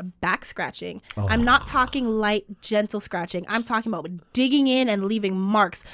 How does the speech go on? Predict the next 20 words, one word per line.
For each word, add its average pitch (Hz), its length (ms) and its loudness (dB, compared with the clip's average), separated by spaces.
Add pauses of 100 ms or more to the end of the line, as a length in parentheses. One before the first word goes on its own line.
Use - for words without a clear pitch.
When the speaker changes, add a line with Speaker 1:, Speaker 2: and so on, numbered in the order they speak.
(120)
Speaker 1:
like 208 100 -2
you 220 80 -4
got 214 160 4
the 202 80 -2
wrong 202 320 4
end 208 160 -4
of 190 80 -6
a 165 80 -8 (100)
pissed - 360 -4
off 208 260 0
cat. - 400 -2 (360)
My 196 80 -2
first 233 340 -4
girlfriend 208 320 -2
surprised 190 380 -8
me 226 80 -2
with 254 160 -4
it, 277 160 0
and 185 160 -10
she 196 300 -10